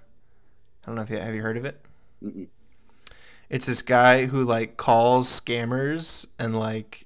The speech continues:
Speaker 1: you know, he, you know, he's trying to, he's trying to show the public, you know, what, uh, what, um, what scammers do. Henry, what are you doing? Oh,
Speaker 2: I'm
Speaker 1: you're
Speaker 2: looking up
Speaker 1: charging.
Speaker 2: the,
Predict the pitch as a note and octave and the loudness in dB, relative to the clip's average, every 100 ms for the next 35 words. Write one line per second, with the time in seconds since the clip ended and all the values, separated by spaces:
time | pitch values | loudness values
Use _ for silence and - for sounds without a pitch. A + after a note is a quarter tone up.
0 | - C3+ B2+ A2 A2+ B2+ A#2 A2+ - - | -14 -4 -2 -2 -2 -4 -4 -8 -14 -20
1 | - - - C3 A2 A#2+ B2+ - D#3 C#3+ | -20 -18 -6 -2 0 -2 -4 2 4 4
2 | B2 B2+ D#3 A#2 - C3 A#2+ A#2+ A2+ A2+ | 2 0 0 2 2 4 4 4 0 -4
3 | - A#2+ A#2 A#2+ A#2 - A2+ G#2+ A2 A2 | -4 -2 -2 -6 -8 -10 -6 -6 -6 -6
4 | - - - G#2+ G#2 G2+ G2+ - - - | -8 -14 -12 -8 -8 -8 -12 -16 -20 -20
5 | - - - - - - - - - - | -20 -20 -20 -20 -20 -20 -20 -20 -20 -20
6 | - - - - - - - - - - | -20 -20 -20 -20 -20 -20 -20 -20 -20 -20
7 | - - G#2 G#2 G2+ - - - - - | -20 -14 -4 -2 -2 -6 -18 -18 -18 -18
8 | - G#2+ G#2 G#2 G2 G2 - - - - | -10 -6 -6 -8 -10 -12 -16 -20 -20 -20
9 | - - - - - - - G#2 F#2 - | -20 -20 -20 -20 -20 -20 -14 -10 -4 -4
10 | - A2 A#2 A2+ A2+ - A2 G#2+ A#2+ C3 | -4 -6 -6 -6 -8 -8 -10 -10 -8 -6
11 | C3+ D#3 F3 B2+ A#2 A#2 B2 C#3 - A2 | -4 -4 -4 -8 -8 -8 -8 -12 -10 -6
12 | A2 G#2+ - C3+ A#2 - | -6 -6 -4 -4 -4 -8